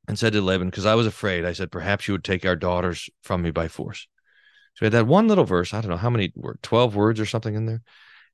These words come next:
And Luther has given us three, four, five, six, seven, eight, nine, ten, ten paragraphs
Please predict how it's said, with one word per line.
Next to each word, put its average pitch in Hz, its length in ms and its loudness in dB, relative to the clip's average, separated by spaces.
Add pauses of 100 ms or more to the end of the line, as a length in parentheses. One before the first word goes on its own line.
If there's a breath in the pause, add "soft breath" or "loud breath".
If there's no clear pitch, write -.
And 117 200 4
Luther 190 360 4
has 135 120 2
given 117 280 2
us - 300 -2 (540)
three, 151 280 -6
four, 131 220 -4
five, 147 300 -4
six, - 260 -10
seven, 131 460 -2
eight, - 160 -2
nine, 143 720 2
ten, 123 540 -2 (340)
ten 175 360 4
paragraphs 92 840 2